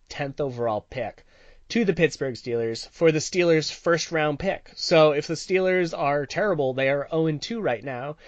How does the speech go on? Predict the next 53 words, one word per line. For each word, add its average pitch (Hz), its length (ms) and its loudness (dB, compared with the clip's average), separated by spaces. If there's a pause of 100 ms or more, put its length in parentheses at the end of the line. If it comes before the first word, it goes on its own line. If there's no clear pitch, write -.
(240)
If 143 140 -2
they 180 160 6
are 170 160 4
terrible 185 420 4
the 160 100 2
rest 160 300 0
of 135 140 -4
the 123 100 -4
way, 175 320 -2 (400)
uh, 151 380 4
the 147 180 -6
Dolphins 220 480 -4
might 233 200 -4
have 220 180 0
a 214 80 -4
couple 226 280 -2
of 202 100 -4
top 214 240 -4
ten 202 240 -4
picks 220 260 -4
on 139 160 -2
their 120 180 -4
hand. 110 360 -8 (360)
And 160 480 2
with 185 300 -2
the, 190 360 6
the 175 80 -4
Steelers' 196 560 0 (140)
immediate 151 580 -4
schedule, 247 540 -4 (440)
they're 156 240 0
on 190 200 0
the 208 80 -2
road 156 200 4
against 135 280 -6
the 123 80 -14
forty-niners, 123 760 -4
who 127 120 -6
are 117 80 -2
undefeated 123 580 -6
right 90 180 -8
now. 87 260 -14 (260)
They - 60 -4
got 233 120 6
the 196 80 0
Bengals 165 380 2
team, 147 180 -2
which 127 140 -6
is 127 60 -10
not 127 220 -6
great, 117 360 -4
but 113 180 -6
whatever. 117 460 -4